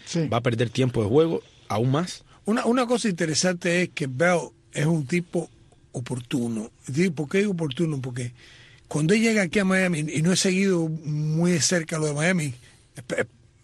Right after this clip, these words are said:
Speaker 3: mm, excepto el juego de ayer, tenía cuarenta y ocho carreras impulsadas con diez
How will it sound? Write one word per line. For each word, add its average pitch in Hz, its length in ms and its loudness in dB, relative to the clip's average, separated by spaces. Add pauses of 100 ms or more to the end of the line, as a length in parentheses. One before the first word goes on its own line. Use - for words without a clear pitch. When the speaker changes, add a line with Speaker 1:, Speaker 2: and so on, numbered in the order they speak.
Speaker 3:
mm, 127 460 -6
excepto 143 480 -4
el 127 60 -2
juego 160 280 2
de 160 60 2
ayer, 160 220 0 (640)
tenía 190 240 2
cuarenta 160 580 0
y 180 60 4
ocho 202 240 2
carreras 180 320 2
impulsadas 175 460 0
con 147 220 -4
diez 190 360 2